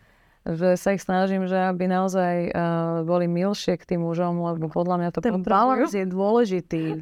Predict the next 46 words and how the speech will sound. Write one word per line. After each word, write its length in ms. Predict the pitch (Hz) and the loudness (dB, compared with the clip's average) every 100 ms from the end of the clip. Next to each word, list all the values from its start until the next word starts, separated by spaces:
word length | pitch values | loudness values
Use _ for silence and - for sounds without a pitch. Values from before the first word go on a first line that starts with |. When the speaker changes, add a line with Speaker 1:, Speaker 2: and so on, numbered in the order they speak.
| 160 | -6
Speaker 1:
No. 240 | 226 214 | -2 0
Speaker 2:
Podľa 180 | 196 202 | 0 0
mňa 180 | 190 180 170 | 0 0 -2
netreba 460 | 170 202 180 165 | -2 -2 0 0
ani 240 | 165 165 160 | 2 0 2
jedno, 220 | 202 180 | 2 2
Speaker 1:
Mm. 80 | 165 | 0
Speaker 2:
ani 120 | 160 | 0
druhé 260 | 170 170 175 | 0 -2 0
nejak 140 | 170 | 0
Speaker 1:
Asi 140 | 302 - | 0 2
aj 100 | 254 | 2
preto 300 | 240 233 262 | 4 2 2
Speaker 2:
prevyšovať, 80 | 254 | 0
Speaker 1:
som 120 | 202 | 0
ho 100 | 196 | 0
Speaker 2:
že 40 | 185 | 0
je 40 | |
to 40 | 185 | -2
Speaker 1:
zobrala. 420 | 185 208 196 165 165 | 0 2 2 0 -2
Aby 200 | - 214 247 | 0 2 4
videli, 280 | 233 262 233 | 4 2 2
že 120 | 208 | 0
proste 560 | 208 202 - - 220 214 _ _ _ | 0 -2 -2 0 0 -2 _ _ _
to 120 | - | 0
není 200 | 240 339 | 2 4
o 100 | 302 | 2
tom, 160 | 262 247 | 4 2
či 140 | 233 | 2
má 140 | 233 226 | 2 4
nohu, 580 | 190 190 220 247 269 233 | 4 2 4 2 2 0
vieš, 380 | 196 247 294 | 2 2 0
ale 300 | - 214 226 | 0 2 2
akože 180 | 240 262 | 2 0
bolo 220 | 254 349 | 2 4
mi 100 | 370 | 4
ho 80 | 262 | 4
ľúto, 320 | 240 311 - 226 208 | 4 2 0 0 0
že 100 | 202 | -2
chudák 320 | 240 254 254 | 0 2 2
Speaker 2:
Áno. 80 | 208 | 2
Speaker 1:
takto 240 | 247 - | -2 0
dopadol, 640 | 208 226 247 269 226 220 214 | 0 0 2 2 4 2 4
vieš. 220 | 247 311 | 2 2
Speaker 2:
Hej, 200 | 262 311 | 0 2
jasné. 480 | 240 269 349 - 370 | 4 2 0 -2 -2